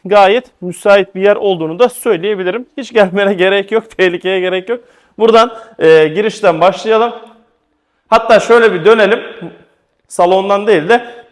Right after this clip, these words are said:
direkt giriş alanından devam edelim. İki yüz yetmiş metre arsa var arkadaşlar. Burada yüzde otuz imar var burada. Ee, yüzde otuz imarıyla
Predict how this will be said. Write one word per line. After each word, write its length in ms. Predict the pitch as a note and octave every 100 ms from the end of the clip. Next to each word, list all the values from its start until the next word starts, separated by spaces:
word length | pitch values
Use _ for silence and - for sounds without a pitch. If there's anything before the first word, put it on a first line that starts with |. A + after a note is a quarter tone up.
| F3+
direkt 240 | F#3 G#3+ - _ _ C#3
giriş 340 | C3+ G3+ G#3 -
alanından 560 | D#3 C3+ A#2+ A2 G#2+ - _ -
devam 420 | C3 B2+ A#2 A2+
edelim. 380 | A2 C#3+ B3+ A#3+ _ _ _ _ _ _ _
İki 180 | A3 C#4
yüz 180 | C4 A3+
yetmiş 360 | B3 C#4+ B3
metre 300 | A3+ A3 B3
arsa 320 | A#3+ A3 A#3+
var 100 | G#3+
arkadaşlar. 680 | D#3 C#3 F3 E3 - G3 G#3
Burada 200 | F#3 G#3
yüzde 320 | G3 F#3+ F3+
otuz 400 | A3 - - G#3+
imar 280 | F#3 C#3+ A#2+
var 240 | A#2 A2
burada. 300 | A2 C#3 G#3+ - _ _
Ee, 80 | D#3 D3 C#3+ C#3 C3+ C#3
yüzde 280 | F#3+ F#3
otuz 380 | G#3+ G#3 A3 F#3
imarıyla 600 | G3 F#3 F#3+ G3+ D#3 F#3